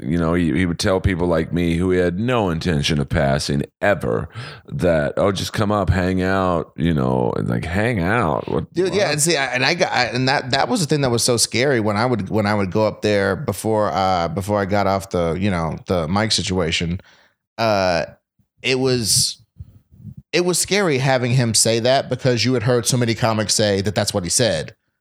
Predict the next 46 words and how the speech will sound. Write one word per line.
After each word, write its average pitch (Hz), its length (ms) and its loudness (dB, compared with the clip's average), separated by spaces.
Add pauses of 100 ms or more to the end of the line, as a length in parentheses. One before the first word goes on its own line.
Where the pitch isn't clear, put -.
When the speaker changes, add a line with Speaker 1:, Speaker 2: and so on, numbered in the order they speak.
(380)
Speaker 2:
So 135 160 2
it's 123 120 2
like, 113 160 2
if 110 100 0
he's 135 220 0
saying 123 260 2
that 110 140 0
to 101 80 -4
them 110 460 0 (180)
and 104 120 0
they're 131 200 2
never 104 340 0
getting 101 300 0
up 92 240 0
ever, 101 500 0 (580)
and 127 80 -2
he's 131 120 0
saying 135 200 2
it 113 120 -2
to - 80 -2
me, 123 500 0
and 120 100 0
it 98 100 -4
seems 151 280 0
like 117 80 0
I'm 143 160 0
getting 107 240 0
up, 98 300 0
am 107 140 0
I 123 120 2
buying 117 320 0
into 123 160 0
the 104 80 0
same 113 300 0
bullshit? 123 500 0
I, 120 80 0
maybe 123 340 0
I 139 120 2
am, 151 420 -2
you 107 100 2
know 104 80 2
what 104 80 0
I 104 40 0
mean? 101 260 -2
And 95 160 -2
then, 87 300 -2